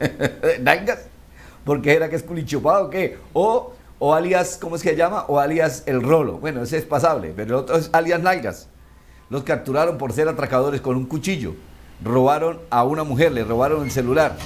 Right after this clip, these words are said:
Ese operativo se logró gracias a la oportuna llamada a la línea uno dos tres, donde dieron un aviso de un atraco en la calle diez con carrera sexta en el centro de Piedecuesta.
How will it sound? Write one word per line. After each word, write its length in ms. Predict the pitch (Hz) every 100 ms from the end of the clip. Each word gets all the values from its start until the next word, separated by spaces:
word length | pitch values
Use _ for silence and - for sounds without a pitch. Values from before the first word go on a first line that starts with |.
| - - - -
Ese 160 | 127
operativo 480 | 190 190 160 160 180
se 140 | 175 151
logró 280 | 120 135
gracias 300 | 160 160 151
a 40 | 160
la 60 | 143
oportuna 300 | 117 - 151
llamada 320 | 143 120 131
a 40 | 143
la 120 | 127
línea 260 | 120 143
uno 220 | 143 143 143
dos 180 | 139
tres, 380 | - 127 131 - - - - - -
donde 220 | 127 131
dieron 240 | 131 147 160
un 40 |
aviso 400 | 147 135 131 156
de 80 | 131
un 220 | 131 147
atraco 400 | 147 147 139 139
en 60 | 131
la 100 | 120
calle 240 | 131 139
diez 200 | 143 139
con 160 | 139 143
carrera 320 | - 120 123
sexta 380 | 131 135 - 143
en 60 |
el 140 | 113 101
centro 280 | 139 135
de 60 | 135
Piedecuesta. 500 | 123 110 190 180 -